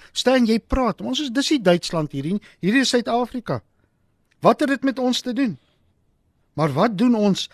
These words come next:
aan die massas kinders wat elke dag sterf aan abortus in Suid-Afrika? Hoor ons daardie gehuil vanoggend van daai kinders? Ek,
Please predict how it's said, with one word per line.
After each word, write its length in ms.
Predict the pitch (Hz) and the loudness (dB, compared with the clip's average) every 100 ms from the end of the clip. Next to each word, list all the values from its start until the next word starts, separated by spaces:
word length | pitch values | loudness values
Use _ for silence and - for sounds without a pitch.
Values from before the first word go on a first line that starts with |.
| _ _ | _ _
aan 140 | 175 | -2
die 120 | 170 160 | 2 2
massas 680 | 139 190 - 254 - - | 2 0 0 0 0 0
kinders 680 | - 208 180 135 - - - _ _ _ | 2 4 4 2 -2 -10 -10 _ _ _
wat 200 | 139 - | -12 -8
elke 380 | 185 220 - 202 | -6 -6 -6 -6
dag 220 | 143 139 | -6 -2
sterf 460 | - - 143 135 - | -2 0 -2 -6 -8
aan 120 | 123 | -8
abortus 520 | 113 104 117 110 120 | -8 -8 -8 -8 -10
in 100 | 104 | -10
Suid-Afrika? 640 | - 95 - 117 _ - - _ _ _ _ _ _ _ _ _ _ _ _ _ _ _ _ _ _ - | -12 -14 -20 -20 _ -20 -20 _ _ _ _ _ _ _ _ _ _ _ _ _ _ _ _ _ _ 0
Hoor 260 | 147 262 | 6 8
ons 220 | 269 226 | 8 6
daardie 380 | 185 196 196 196 | 6 6 6 2
gehuil 580 | - 175 143 175 156 - _ _ _ | -2 0 4 6 4 0 _ _ _
vanoggend 640 | 143 131 135 123 101 _ _ _ | -8 -6 -6 -6 -8 _ _ _
van 160 | - | -8
daai 160 | 131 131 | -6 -6
kinders? 540 | - 131 113 - - - - - - - - - - _ _ _ _ _ _ _ _ _ _ _ _ _ _ _ - - | -4 -4 -4 -4 -4 -6 -8 -8 -8 -10 -16 -20 -20 _ _ _ _ _ _ _ _ _ _ _ _ _ _ _ -16 0
Ek, 160 | 202 | 0